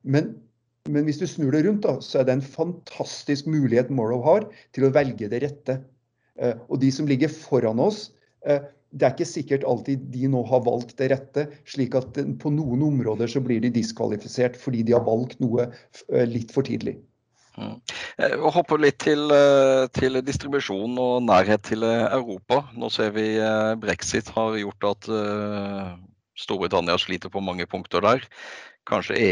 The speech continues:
Speaker 2: U, eh, og Norge ikke har et så, eh, tett forhold, eh, fremover. Hva, har du noen tanker om, eh, det?
Speaker 1: Nei, jeg tror alle politikere med, med liksom en, eh, grunnleggende forståelse for, for kjøp og salg,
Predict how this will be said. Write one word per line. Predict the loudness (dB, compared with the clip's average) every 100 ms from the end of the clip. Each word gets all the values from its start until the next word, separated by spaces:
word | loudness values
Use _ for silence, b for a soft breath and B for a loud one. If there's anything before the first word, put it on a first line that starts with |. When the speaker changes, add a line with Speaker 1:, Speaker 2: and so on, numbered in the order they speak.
| 2
Speaker 2:
U, | 0 -4 -4
eh, | 0 2 2
og | 0 -4 -6 -6
Norge | -6 -6 -8
ikke | -2 -2
har | -2
et | -6
så, | -6 -2
eh, | 0 -2 0
tett | -2 -2
forhold, | -8 -8 -6 -6 -4
eh, | -2 -2 -4
fremover. | -4 -4 -2 -4 -4 -4
Hva, | -2 -2 -4 -8 -10 -6
har | -4
du | -2
noen | -4 -4
tanker | -6 -6
om, | -10 -8
eh, | -4 -2
det? | -4 -6 _ b b _ -2
Speaker 1:
Nei, | 2 2 2
jeg | 2 2
tror | 4 2
alle | 4 4 4 4 6 6 4
politikere | -6 -4 -6 -8 -8 -8 0 2 2
med, | 0 0 0 -2
med | -2 0 2
liksom | 0 -2 -4 -2 -2
en, | -2 -2 0
eh, | 0
grunnleggende | 0 0 4 4 2 0 -2 -2 -4 -4
forståelse | -4 -2 0 0 -2 -4 -4 -4
for, | -2 2 2 0 B B B
for | -8 -2 -2 -4 -14
kjøp | -12 -2 2 2 0
og | -2 -2
salg, | -2 2 4 4 0